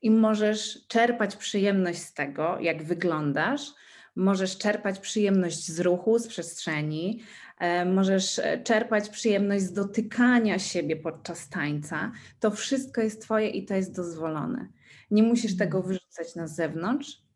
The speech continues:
Speaker 1: możesz to robić. I uświadomienie też sobie tego podczas tego procesu to było dla mnie,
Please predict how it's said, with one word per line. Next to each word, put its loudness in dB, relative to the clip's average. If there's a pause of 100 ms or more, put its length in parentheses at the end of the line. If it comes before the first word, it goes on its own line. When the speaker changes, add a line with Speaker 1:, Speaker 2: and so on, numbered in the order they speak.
Speaker 1:
możesz 0
to -6
robić. -8
I -2 (320)
uświadomienie 4
też -4
sobie 2
tego -2
podczas -10
tego -4
procesu -8
to -4
było -2
dla -2
mnie, 0